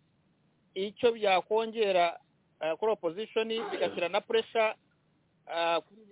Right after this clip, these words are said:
kuri leta, kuri leta ya, ya Kaga. Cyane cyane nka biriya na, ge-, gewe ahantu byose ni byiza, ariko hari moteri navuze ko ariyo moteri. Burya ibintu bica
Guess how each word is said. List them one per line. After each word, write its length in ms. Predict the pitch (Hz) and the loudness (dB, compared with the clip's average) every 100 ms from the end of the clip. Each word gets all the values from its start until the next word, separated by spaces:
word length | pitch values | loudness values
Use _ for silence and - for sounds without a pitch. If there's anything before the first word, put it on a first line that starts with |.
| _ | _
kuri 120 | 208 | -6
leta, 260 | 214 175 175 185 - | -2 -2 -2 -6 -6
kuri 140 | - 208 | -10 -4
leta 220 | 175 165 | -2 -2
ya, 400 | 175 190 175 160 | -6 -6 -8 -4
ya 160 | 165 | -4
Kaga. 360 | 180 180 139 107 _ _ _ _ _ _ _ _ _ _ _ _ _ _ _ _ _ - | -2 0 -2 -6 _ _ _ _ _ _ _ _ _ _ _ _ _ _ _ _ _ -8
Cyane 180 | 165 233 | -4 -2
cyane 200 | 254 208 | -2 -2
nka 120 | 226 | -4
biriya 280 | 247 247 220 | -2 0 0
na, 180 | 196 196 - | 0 -2 -6
ge-, 220 | 165 233 240 | -2 -2 -2
gewe 240 | 180 233 269 | -2 0 0
ahantu 640 | 285 240 220 202 196 196 - _ _ _ _ _ _ | 0 0 -2 -2 -6 -6 -10 _ _ _ _ _ _
byose 380 | 175 285 - | 0 0 0
ni 120 | 254 254 | -6 -8
byiza, 500 | 226 247 226 240 226 _ | -6 -6 0 0 -2 _
ariko 400 | 196 240 - 220 _ _ _ _ _ _ | -4 -4 -2 -4 _ _ _ _ _ _
hari 720 | 175 180 196 196 202 196 190 - _ - | -12 -6 -4 -4 -4 -4 -4 -8 _ -18
moteri 520 | 175 214 240 262 208 | -6 -4 0 0 0
navuze 360 | 180 170 202 220 | -2 -4 -4 -4
ko 100 | 220 | -2
ariyo 180 | 214 | -2
moteri. 600 | 214 214 - 165 131 143 214 _ _ _ _ _ _ _ _ _ _ _ _ _ _ _ _ | -4 -4 -6 -8 -8 -12 -16 _ _ _ _ _ _ _ _ _ _ _ _ _ _ _ _
Burya 280 | 175 277 269 | 0 2 0
ibintu 340 | 247 226 220 | 0 0 0
bica 580 | 202 220 - - 254 254 | -2 -4 -6 2 2 2